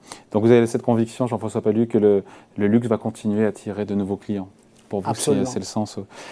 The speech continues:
Speaker 1: Après, en quoi il s'est transformé ? Il s'est transformé depuis deux ans, depuis la, la pandémie, cette crise sanitaire. En quoi, justement, le marché du luxe a changé de, de visage ? Est-ce que, quoi, est-ce que c'est, c'est l'expérience client qui n'est plus la même ? C'est, qu'est-ce qui a changé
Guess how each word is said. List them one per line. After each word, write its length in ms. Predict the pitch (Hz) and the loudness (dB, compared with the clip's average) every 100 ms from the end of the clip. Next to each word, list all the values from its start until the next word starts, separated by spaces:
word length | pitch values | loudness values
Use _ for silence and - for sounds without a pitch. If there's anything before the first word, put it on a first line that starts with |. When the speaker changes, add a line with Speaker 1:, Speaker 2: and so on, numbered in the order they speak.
| - - | -4 -2
Speaker 1:
Après, 180 | - | 2
en 80 | 220 | 2
quoi 140 | - 240 | 2 0
il 20 | |
s'est 140 | 202 | 0
transformé ? 580 | - 120 - 113 101 113 - _ _ _ - | 0 -2 0 0 0 -2 -6 _ _ _ -12
Il 80 | |
s'est 140 | 127 175 | -4 -2
transformé 420 | - 113 - 101 | -2 -4 -4 -2
depuis 240 | 92 - | -2 -4
deux 200 | 92 90 | -4 -4
ans, 180 | 90 85 | -6 -8
depuis 240 | - - 92 | -14 -12 -6
la, 260 | 87 80 80 - - | -4 -4 -8 -18 -8
la 60 | 92 | -6
pandémie, 340 | 90 92 95 | -2 -2 -2
cette 160 | 104 95 | -2 -4
crise 180 | - 98 | -4 -4
sanitaire. 400 | 101 95 92 107 | -2 0 0 0
En 80 | 101 | 0
quoi, 160 | 151 | 0
justement, 260 | 151 - 127 | 0 0 2
le 40 | |
marché 220 | 117 - 113 | 2 2 0
du 100 | 107 | 2
luxe 280 | 135 - - - - - | 0 -4 -16 -20 -16 -2
a 120 | 120 | -2
changé 380 | - 120 104 113 | 0 -2 0 2
de, 200 | 110 98 | 2 2
de 120 | 101 | 0
visage ? 560 | 98 98 92 98 113 101 92 - - - | -2 -6 -2 0 2 0 -4 -8 -20 -10
Est-ce 160 | - - | -8 -2
que, 60 | |
quoi, 100 | 113 | 0
est-ce 80 | 117 | 0
que 80 | 120 | -2
c'est, 460 | - 110 104 107 - - _ | -2 0 2 0 -2 -20 _
c'est 140 | - | -6
l'expérience 360 | 110 - 117 117 | -6 0 0 0
client 360 | - 113 113 139 | -2 0 2 0
qui 100 | - | -4
n'est 80 | 113 | -6
plus 140 | - | -2
la 80 | 110 | -2
même ? 300 | 107 113 143 | 0 -2 -4
C'est, 180 | - 110 | -6 -10
qu'est-ce 160 | 143 | -10
qui 80 | - | -10
a 60 | 117 | -10
changé 340 | - 95 92 | -8 -8 -8